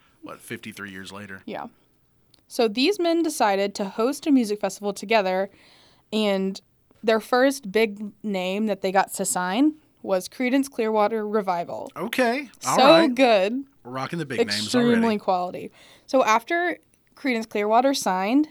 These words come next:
Speaker 2: it was much easier for them to get the bigger names as well as,
Speaker 1: Right,
Speaker 2: like, the
Speaker 1: right.
Speaker 2: smaller, like, local bands.
Speaker 1: Wasn't Jimi Hendrix the last act at Woodstock?
Speaker 2: Yes.
Speaker 1: What a shame.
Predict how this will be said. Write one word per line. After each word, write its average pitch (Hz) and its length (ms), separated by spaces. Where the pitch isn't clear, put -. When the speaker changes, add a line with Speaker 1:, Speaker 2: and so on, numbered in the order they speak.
Speaker 2:
it 240 80
was 240 180
much 233 200
easier 220 300
for 233 120
them 214 140
to 202 100
get 185 380
the - 100
bigger 196 300
names 185 420
as 180 160
well 175 200
as, 208 60
Speaker 1:
Right, 196 60
Speaker 2:
like, 180 220
the 180 80
Speaker 1:
right. 190 80
Speaker 2:
smaller, 175 500
like, 170 300
local 185 340
bands. 185 500
Speaker 1:
Wasn't 135 400
Jimi 110 280
Hendrix 107 360
the 101 140
last 95 600
act 98 360
at 98 120
Woodstock? 107 380
Speaker 2:
Yes. - 400
Speaker 1:
What 160 120
a 139 40
shame. 92 440